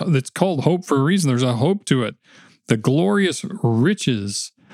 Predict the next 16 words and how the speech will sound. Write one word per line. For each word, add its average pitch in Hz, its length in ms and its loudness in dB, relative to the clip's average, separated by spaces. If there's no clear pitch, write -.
of 131 280 -2
the 123 160 2
inheritance 160 720 0
that 120 120 0
he 120 120 2
has 143 180 -2
for 131 140 -2
God's 131 320 0
holy 135 280 2
people, 117 460 -2
the 113 100 0
future 170 460 0
inheritance 139 600 -2
that 120 140 0
is 110 120 -4
so 139 480 0